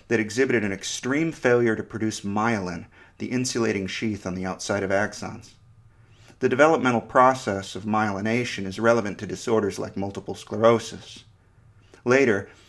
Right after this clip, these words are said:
I studied synaptic development in the cerebellum of mice which lacked the gene for a subunit of the voltage-gated sodium channel. These mice had severe epilepsy,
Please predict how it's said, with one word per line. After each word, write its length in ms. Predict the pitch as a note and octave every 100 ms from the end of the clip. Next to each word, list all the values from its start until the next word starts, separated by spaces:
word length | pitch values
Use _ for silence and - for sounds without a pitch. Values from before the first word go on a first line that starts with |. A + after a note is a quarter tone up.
| - -
I 120 | A#2
studied 420 | A#2 - C3 B2 -
synaptic 500 | A#2 A#2 A2+ A2 -
development 480 | G#2+ A#2 G2 G#2+
in 100 | G2
the 60 | G2
cerebellum 800 | - A#2+ G#2+ G#2 A2+ A#2+ A#2 G2+
of 140 | F#2+
mice 360 | F#2+ G#2 G#2 -
which 200 | G2 -
lacked 280 | G#2 G#2 -
the 80 | F#2+
gene 340 | A#2+ A#2+ A2+
for 200 | A2 G#2
a 40 |
subunit 640 | - - A#2 A2 G2+ F#2+ E2+
of 140 | E2
the 80 | G2
voltage-gated 800 | G2 G#2 G2 G2 - G2+ G2 F2+
sodium 460 | - A#2+ A#2 G2 E2+
channel. 360 | F#2 E2+ F#2+ - _ - - _ _ _ -
These 280 | C3 B2+
mice 240 | G#2+ G2+ G2
had 200 | G#2 -
severe 420 | - G2 A#2+ B2
epilepsy, 680 | G#2 - G2 - - F#2+